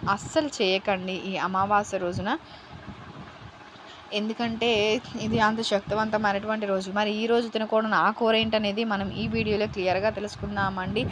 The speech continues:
ఈ వీడియోని మీరు చివరి వరకు, ఫస్ట్ నుంచి చివరి వరకు అస్సలు మిస్ కాకుండా చూడండి. అలాగే కాలసర్పదోషం నుంచి బయటపడాలి అనుకుంటే చైత్ర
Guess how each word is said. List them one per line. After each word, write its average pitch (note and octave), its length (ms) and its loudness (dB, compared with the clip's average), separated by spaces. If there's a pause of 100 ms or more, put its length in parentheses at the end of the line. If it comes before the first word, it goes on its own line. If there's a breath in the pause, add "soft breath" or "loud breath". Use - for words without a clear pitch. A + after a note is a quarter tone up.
(280 loud breath)
ఈ G#3+ 120 0
వీడియోని A#3+ 420 2
మీరు A3+ 240 0
చివరి C#4 400 4
వరకు, A#3 400 2
ఫస్ట్ A#3 260 0
నుంచి C4 200 -2
చివరి G#3+ 280 0
వరకు G#3+ 320 4
అస్సలు A#3+ 400 2
మిస్ G#3+ 180 -4
కాకుండా G#3 500 2
చూడండి. G3 540 -2
అలాగే A3 480 -2
కాలసర్పదోషం A3+ 880 0
నుంచి A3+ 300 -4
బయటపడాలి G3+ 640 2
అనుకుంటే G3 500 -4 (440 loud breath)
చైత్ర A3 280 4